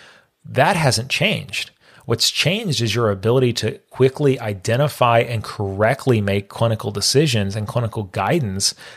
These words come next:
that expedites the care for the patients and creates better outcomes by improving your process. We do the same thing with adversity. The adversity that we face doesn't get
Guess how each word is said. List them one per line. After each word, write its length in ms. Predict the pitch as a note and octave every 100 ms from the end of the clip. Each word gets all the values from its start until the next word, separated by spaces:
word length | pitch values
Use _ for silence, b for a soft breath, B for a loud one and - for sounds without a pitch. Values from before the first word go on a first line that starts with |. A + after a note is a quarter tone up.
| B
that 420 | F#3+ A2 G#2 A2 -
expedites 640 | A#2+ - - B2 A2+ G#2+
the 100 | -
care 560 | - - D#3+ A#2 G#2 C#3 -
for 220 | - A2+
the 80 | G#2
patients 580 | B2 C3+ - B2 A#2+ -
and 240 | B2 G#2+
creates 560 | - A#2+ A2+ A#2 A#2 -
better 300 | G#2+ G#2 G#2+
outcomes 580 | F#3 - G2+ F#2+ G2 B B -
by 140 | A2+
improving 560 | A2 A2 - C#3+ B2+ A#2
your 160 | G#2
process. 680 | G2 - F#3 - G#2 - - B B B B B _ _ _ _ B2+
We 300 | D3+ D#3 C3+
do 500 | A#2 A2+ D#3+ D#3 B2+
the 80 |
same 360 | C3 - C#3 C3+
thing 280 | - C3 B2
with 160 | A2+
adversity. 440 | A#2+ G#2+ D#3 - G#2+
The 140 | A2
adversity 520 | G#2+ G2 A#2+ D#3 -
that 100 | B2
we 100 | B2+
face 380 | G2+ F3 E3+ G#2
doesn't 320 | B2 A2+ A2+
get 180 | G#2 G2+